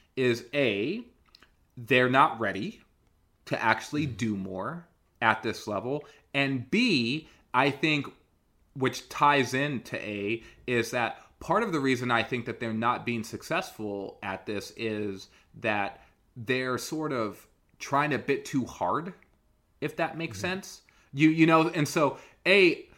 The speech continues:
Speaker 1: they're not only being put in positions where they're not quite ready, but B, they seem a little bit, I don't wanna say anxious, may not be the right exact word, but just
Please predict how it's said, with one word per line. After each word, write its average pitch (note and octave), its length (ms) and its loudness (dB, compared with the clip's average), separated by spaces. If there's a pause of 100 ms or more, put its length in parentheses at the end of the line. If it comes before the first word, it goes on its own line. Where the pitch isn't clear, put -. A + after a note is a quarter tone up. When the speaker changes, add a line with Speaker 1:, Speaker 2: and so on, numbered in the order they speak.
(120)
Speaker 1:
they're D3+ 220 4
not F3+ 200 6
only F#3 180 2
being C3 320 0
put C3 180 -4
in A#2+ 140 -8
positions A2 580 -6
where A2 240 0
they're G#2+ 180 -6
not G#2 260 -4
quite C3 260 -6
ready, G2+ 400 -6 (340)
but A2+ 280 0
B, D#3 400 4
they B2 300 0
seem B2 680 -6 (320)
a B2+ 100 2
little D#3 360 0
bit, C#3 520 -2 (380)
I D3 80 6
don't G3 120 2
wanna D#3 200 -2
say G#2+ 500 -2
anxious, C#3 720 -4
may D#3+ 180 0
not E3+ 240 -2
be C#3+ 120 0
the A#2 180 -8 (240)
right A#2+ 320 0
exact E3+ 580 -2
word, F3+ 400 -2
but A#2+ 220 2
just D3 320 -4